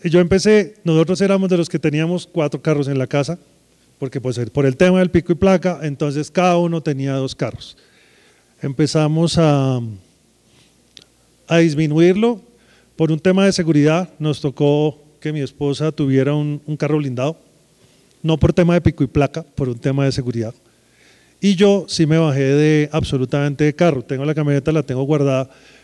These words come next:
pero el, me, me movía en motocicleta, y en motocicleta es, es un muy buen medio de transporte en Bogotá. Lo que pasa es que ahí hay un, un tema que todo el mundo dice que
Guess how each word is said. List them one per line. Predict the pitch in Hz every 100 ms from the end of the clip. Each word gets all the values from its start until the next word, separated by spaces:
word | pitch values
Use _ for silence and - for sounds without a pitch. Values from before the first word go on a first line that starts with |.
| _
pero | 180 185 185 - - _ _ -
el, | 180 180 175 - _ _ -
me, | 156 196 185
me | 165 175
movía | 170 180
en | 190
motocicleta, | 202 220 208 175 175 170 170 196 190
y | 165
en | 156
motocicleta | 151 151 147 - 151 151 180 180
es, | 185 - - _ _ _ _ _ _ _ _ _ -
es | 175 -
un | 185 196 190 _
muy | 170 180 208 214
buen | 170 202 196
medio | 196 196
de | 196
transporte | 175 143 - 151 -
en | 165
Bogotá. | 160 139 143 160 127 _ _ - _ _ - _
Lo | 160 170
que | 160
pasa | 143 160 165
es | 180
que | - 196 -
ahí | 151 156
hay | 151 165
un, | 175 180
un | - 185
tema | 202 185 180 175 -
que | 160
todo | 180 170
el |
mundo | 185 190
dice | 185 190
que | 196 170 -